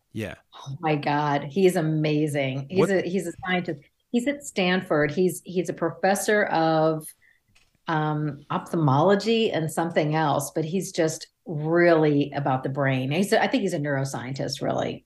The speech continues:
Speaker 2: And he also teaches ophthalmology, but, um, he's amazing. He's, he's just fascinating. And he can talk, he can do a three-hour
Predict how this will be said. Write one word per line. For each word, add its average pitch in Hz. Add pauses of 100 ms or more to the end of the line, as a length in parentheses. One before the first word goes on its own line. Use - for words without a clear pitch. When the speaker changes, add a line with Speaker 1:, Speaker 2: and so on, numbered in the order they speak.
(140)
Speaker 2:
And 180
he 139
also 127
teaches 135
ophthalmology, 131
but, 135 (360)
um, 147 (260)
he's 185
amazing. 151
He's, 139
he's 151
just 151
fascinating. 127
And 160
he 214
can 247
talk, 160 (200)
he 208
can 254
do 220
a 156 (160)
three-hour 170